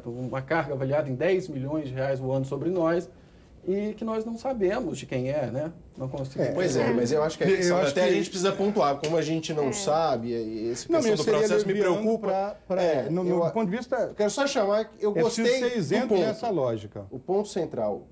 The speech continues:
Speaker 3: foi bem colocado. A pergunta que é que a população quer saber. Agora, se existe fra-,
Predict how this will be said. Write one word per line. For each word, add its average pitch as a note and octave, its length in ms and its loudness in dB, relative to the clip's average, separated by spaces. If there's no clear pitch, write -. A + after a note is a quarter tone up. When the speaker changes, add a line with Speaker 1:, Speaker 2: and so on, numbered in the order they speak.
Speaker 3:
foi C3 120 -2
bem C#3 220 0
colocado. A#2+ 680 -2
A A2 120 -6
pergunta C#3 560 0
que D#3 160 -2
é D#3 100 2
que D#3 80 -6
a D3 80 -4
população B2 460 -8
quer A#2 160 -8
saber. G#2 500 -10
Agora, A#2 320 -4
se - 260 -4
existe F3 460 -2
fra-, C3+ 320 -2